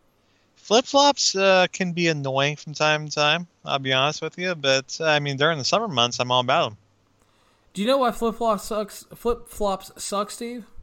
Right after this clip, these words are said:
Speaker 1: Why is that?
Speaker 2: They don't stay on well when you have one toe and your other foot's a prosthetic foot that doesn't have toes built into it.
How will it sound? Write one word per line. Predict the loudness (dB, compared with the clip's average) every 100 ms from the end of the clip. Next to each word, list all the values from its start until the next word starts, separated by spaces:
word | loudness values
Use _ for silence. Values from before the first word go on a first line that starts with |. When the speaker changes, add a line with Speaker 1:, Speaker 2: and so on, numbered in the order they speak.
| -20 _
Speaker 1:
Why | 0 2
is | 2
that? | 2 2 -2 _ _ _ _ 2
Speaker 2:
They | 2
don't | 4 0
stay | 0 2
on | 4 2 2
well | 0 0
when | 0
you | 0
have | 0 0
one | -2 -4
toe | -2 0 0 0 -2
and | -2 -4
your | -2
other | -2 -4
foot's | -4 -6
a | -4
prosthetic | -4 -4 -2 -4 -4
foot | -4 -6 -4
that | -6
doesn't | -6 -6 -4
have | -6
toes | -6 -6 -6
built | -6 -6
into | -8 -6 -4
it. | -4